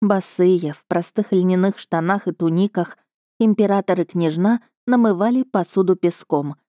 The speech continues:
как и наши далёкие предки тысячу лет назад. Солнце садилось в океан. Берег темнел, пальмы сливались в один сплошной чёрный узор. «И я», —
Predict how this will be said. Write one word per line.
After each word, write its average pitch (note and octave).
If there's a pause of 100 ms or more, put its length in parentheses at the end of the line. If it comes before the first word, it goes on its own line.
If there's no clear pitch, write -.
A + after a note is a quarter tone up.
(200)
как A#3+
и F#3
наши F3
далёкие D#3+
предки D3+
тысячу D3
лет C#3+
назад. C#3+ (1160)
Солнце C#4
садилось E3+
в F3+
океан. D3+ (460)
Берег G3
темнел, F3 (460)
пальмы A#3
сливались F#3
в E3+
один F3
сплошной E3+
чёрный D#3+
узор. C#3+ (920)
«И D3
я», — B2+